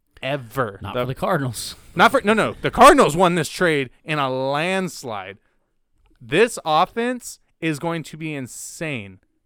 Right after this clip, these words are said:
Speaker 1: this year.
Speaker 2: I wouldn't say insane. They're gonna be good, but,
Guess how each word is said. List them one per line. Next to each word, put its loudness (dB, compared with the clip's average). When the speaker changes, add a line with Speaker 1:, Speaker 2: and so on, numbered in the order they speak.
Speaker 1:
this -12
year. -10
Speaker 2:
I -6
wouldn't -6
say -6
insane. -6
They're -4
gonna -4
be -8
good, -2
but, -6